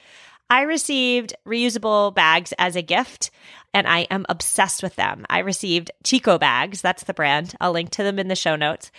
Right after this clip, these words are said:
They are reusable, and the best part for me is that these bags come in a little handy-dandy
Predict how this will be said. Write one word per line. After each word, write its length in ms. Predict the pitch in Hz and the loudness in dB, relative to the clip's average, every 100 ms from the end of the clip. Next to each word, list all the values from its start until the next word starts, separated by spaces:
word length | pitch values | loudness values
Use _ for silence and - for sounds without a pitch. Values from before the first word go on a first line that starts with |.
| - - | -20 -12
They 280 | 202 202 208 | 0 2 4
are 280 | 165 165 160 | 4 4 4
reusable, 680 | 185 185 233 240 214 202 - | -2 0 0 2 4 4 4
and 260 | 180 180 180 | 2 2 0
the 60 | 175 | 0
best 320 | 262 285 - | 2 2 0
part 240 | 339 - | -4 -4
for 160 | - 208 | -4 -4
me 320 | 185 214 277 - | -2 -4 -4 -4
is 160 | 185 | 0
that 200 | 190 - | 0 0
these 240 | 208 196 175 | -2 -6 2
bags 400 | 180 202 233 - | 4 4 0 -8
come 280 | - 233 | -2 0
in 80 | 226 | 2
a 60 | 190 | 0
little 340 | 185 196 202 | 2 4 2
handy-dandy 1120 | - 180 190 202 196 170 165 175 170 165 175 | 0 -2 -2 0 -2 2 2 2 0 -2 -4